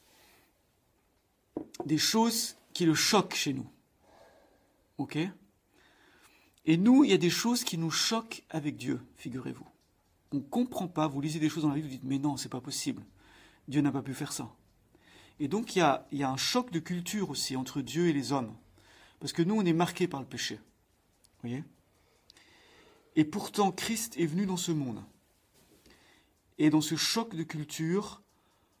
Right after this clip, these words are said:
on a décidé de le crucifier, parce qu'on ne le supportait pas. Et Jésus lui-même a dit, « Je suis venu montrer aux hommes qui, le, le, leur péché, et eux, ils ont préféré les ténèbres à la lumière. »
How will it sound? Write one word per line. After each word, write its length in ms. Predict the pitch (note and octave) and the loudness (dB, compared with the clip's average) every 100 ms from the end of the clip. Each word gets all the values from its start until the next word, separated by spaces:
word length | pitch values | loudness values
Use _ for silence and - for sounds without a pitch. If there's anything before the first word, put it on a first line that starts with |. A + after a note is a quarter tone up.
| _ _ | _ _
on 100 | D3 | 2
a 80 | C#3+ | 2
décidé 380 | D#3+ E3 D#3+ | 0 -2 -2
de 60 | D#3+ | 0
le 40 | |
crucifier, 600 | D3+ - D3+ C#3+ - A#2+ G2+ - _ _ _ _ | 0 -2 -6 -6 -8 -10 -12 -18 _ _ _ _
parce 160 | - - | -12 -8
qu'on 100 | C3 | -6
ne 80 | B2+ | -4
le 60 | |
supportait 480 | A#2+ C#3 C3 A#2+ A#2 | -6 -6 -8 -10 -12
pas. 200 | F#2+ F2 _ _ _ _ _ _ _ _ _ _ _ _ _ | -14 -20 _ _ _ _ _ _ _ _ _ _ _ _ _
Et 60 | C3+ | -8
Jésus 260 | A#2+ C3 D3+ | -4 -2 0
lui-même 240 | C#3+ D3+ | 2 4
a 100 | C3+ | 2
dit, « 360 | A2+ D3+ G#3+ A3+ - _ _ _ _ _ | -2 -2 -2 -2 -12 _ _ _ _ _
Je 140 | - C3 | -10 -8
suis 180 | - D3+ | -6 -4
venu 160 | C3+ | -4
montrer 560 | D3 D#3+ - F3 E3 - | -2 -2 -2 2 2 2
aux 240 | D3+ C#3 D#3 | 0 0 0
hommes 180 | D#3+ | -2
qui, 420 | D3+ C3+ C3+ B2+ B2 - _ _ _ _ | -4 -8 -6 -6 -10 -20 _ _ _ _
le, 160 | C3 - | -12 -6
le, 160 | C#3 | -4
leur 220 | C#3+ C#3 - | -2 -2 -2
péché, 600 | C#3+ - G3+ A#3 - C#3+ | -2 0 0 -2 -2 -4
et 120 | C3+ | 0
eux, 200 | D#3 F#3 | 4 4
ils 160 | D#3 D3 | 2 -2
ont 40 | |
préféré 400 | C#3+ D#3 D3+ D3+ | -2 -4 -4 -2
les 100 | C#3+ | 0
ténèbres 300 | C#3+ D3 D#3 | 0 0 0
à 40 | D3 | 0
la 80 | C3+ | -4
lumière. » 440 | B2+ A#2 G#2+ - | -4 -6 -8 -14